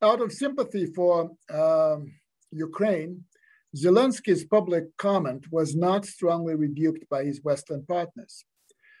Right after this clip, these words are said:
President Putin, by contrast, took Zelensky's comment not as a gaffe or as desperate rhetoric, but as a first move to legalize what he, Putin, had suspected to be Ukraine's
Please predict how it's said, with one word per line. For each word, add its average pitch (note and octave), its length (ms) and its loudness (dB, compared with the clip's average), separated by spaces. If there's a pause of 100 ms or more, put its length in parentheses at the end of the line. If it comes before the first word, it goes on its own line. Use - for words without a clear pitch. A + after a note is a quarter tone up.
(180)
President G#3 400 4
Putin, C#4 440 0
by D#3 140 4
contrast, D#3 720 -2 (200)
took C#4 200 -8
Zelensky's F3+ 680 0
comment F#3+ 560 0
not F3+ 440 2
as F#3 180 0
a E3+ 60 -2
gaffe D#3 460 -2 (600)
or F3+ 380 0
as D3+ 260 -10
desperate D3+ 800 -2
rhetoric, E3 540 0 (460)
but D#3+ 300 0
as D#3+ 160 -2
a D#3 60 2
first A3 480 0
move G3 400 0
to D#3+ 100 -2
legalize D#3+ 800 0
what F3 220 -6
he, F#3 340 0 (160)
Putin, F3+ 320 -2 (400)
had E3+ 160 2
suspected F#3 760 -2
to E3+ 100 -6
be D#3+ 140 0
Ukraine's F3+ 680 -2